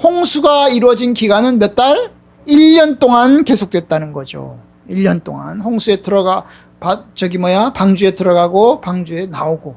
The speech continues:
여기까지 일 년 동안 계속됐다는 거예요. 굉장히 긴 시간이죠, 그죠? 굉장히 긴 시간 동안 홍수가 이루어졌습니다.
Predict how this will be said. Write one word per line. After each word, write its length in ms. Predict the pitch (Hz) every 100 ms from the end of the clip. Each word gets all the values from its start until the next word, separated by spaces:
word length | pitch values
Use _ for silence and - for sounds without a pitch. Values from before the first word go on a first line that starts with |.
| -
여기까지 520 | 185 196 170 165 214 - -
일 240 | 240 269 294
년 300 | 302 311 254
동안 520 | 240 226 247 339 330 _
계속됐다는 600 | - 170 165 160 - 139 143
거예요. 260 | 139 123 - _ _ _
굉장히 400 | 175 185 220 233
긴 200 | 220 262
시간이죠, 440 | 233 269 254 262 254
그죠? 300 | 277 269 - - -
굉장히 440 | 175 247 285 277
긴 160 | 240 262
시간 320 | 240 208 190
동안 380 | 190 202 240 - - _
홍수가 680 | 185 175 - 160 160 208 240 -
이루어졌습니다. 760 | 160 151 139 - 139 123 -